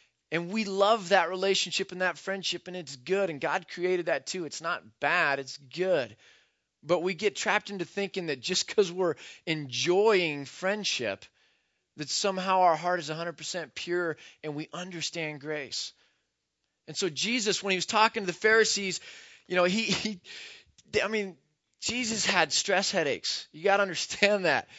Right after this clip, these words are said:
He had stress headaches. He was dealing with people that just couldn't get it. And so the phrase kept coming up, "You don't have the ears to hear, you don't have the eyes to see, you just don't have the paradigm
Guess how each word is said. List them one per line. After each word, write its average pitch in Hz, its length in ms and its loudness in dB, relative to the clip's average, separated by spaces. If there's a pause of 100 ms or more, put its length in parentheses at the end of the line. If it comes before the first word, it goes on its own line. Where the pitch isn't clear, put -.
(320)
He 190 140 -2
had 214 180 4
stress 214 460 0
headaches. 180 380 2
He 180 80 -6
was 156 100 -4
dealing 214 380 -2
with 175 120 -4
people 214 320 -4
that 170 120 0
just 175 340 0 (460)
couldn't 208 520 -4
get 202 240 6
it. 160 220 6
And 151 100 -12
so 185 240 0
the 156 80 -8
phrase 202 440 2
kept - 180 -6
coming 180 220 -4
up, 175 280 0 (320)
"You 165 160 -2
don't 196 120 2
have 190 160 -2
the 165 200 -6
ears 180 280 2
to 170 100 -6
hear, 170 240 -2
you 156 120 -4
don't 170 100 -4
have 175 80 -4
the 165 120 0
eyes 165 320 4
to 160 80 -12
see, 180 140 -8
you 160 140 -14
just 165 340 -4
don't 190 240 0
have 175 140 -8
the 165 80 -2
paradigm 143 840 4